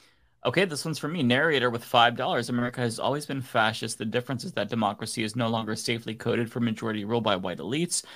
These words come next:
so it's no longer useful. I mean, yeah, uh, to, to an extent, uh,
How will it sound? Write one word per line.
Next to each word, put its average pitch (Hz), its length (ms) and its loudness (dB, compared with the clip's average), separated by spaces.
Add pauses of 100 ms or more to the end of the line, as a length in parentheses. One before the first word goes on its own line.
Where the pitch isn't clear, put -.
(120)
so - 200 2
it's - 120 -2
no 120 140 2
longer 104 260 0
useful. - 540 -4 (640)
I 139 100 12
mean, 139 540 2
yeah, 143 420 8
uh, 135 60 0 (240)
to, - 160 -2 (600)
to 156 120 4
an 147 80 2
extent, 151 460 4 (220)
uh, 123 320 8